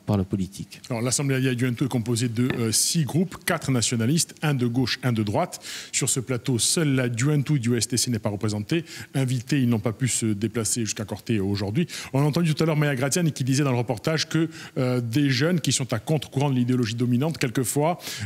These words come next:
Speaker 2: euh, hésitent, euh, et ne se sentent pas légitimes à parler sur, à s'exprimer sur la question de l'autonomie. Jean Alain Tarelli, vous, euh, vous présidez le groupe Gioventù di Centro Dritto. Comment est-ce qu'on vit son engagement politique de droite aujourd'hui en Corse,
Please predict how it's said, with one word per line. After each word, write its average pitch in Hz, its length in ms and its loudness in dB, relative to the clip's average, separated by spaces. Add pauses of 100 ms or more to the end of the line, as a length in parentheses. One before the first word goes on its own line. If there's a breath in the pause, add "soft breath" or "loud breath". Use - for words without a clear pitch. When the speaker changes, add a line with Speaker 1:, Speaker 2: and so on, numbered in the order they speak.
Speaker 2:
euh, 127 280 0
hésitent, 151 640 2
euh, 127 380 0
et 139 40 0
ne 127 40 -4
se 127 100 -2
sentent 139 180 0
pas 135 100 0
légitimes 165 520 2
à 135 100 0
parler 127 400 0
sur, 143 380 0
à 117 100 0
s'exprimer 139 320 -2
sur 147 120 0
la 123 40 0
question 120 180 -2
de 135 60 0
l'autonomie. 127 380 2 (300 loud breath)
Jean 135 160 2
Alain 156 140 0
Tarelli, 127 360 2
vous, 180 240 2 (280 loud breath)
euh, 131 140 2
vous 131 120 2
présidez 135 260 2
le 143 80 2
groupe 139 280 2
Gioventù 170 380 2
di 151 160 2
Centro 160 300 0
Dritto. 117 420 0 (280 loud breath)
Comment 202 200 2
est-ce 180 140 0
qu'on 160 140 2
vit 156 140 2
son 151 160 0
engagement 131 280 2 (340)
politique 135 460 0
de 123 380 -2
droite 139 340 -2
aujourd'hui 123 420 0
en 127 100 2
Corse, 156 380 -2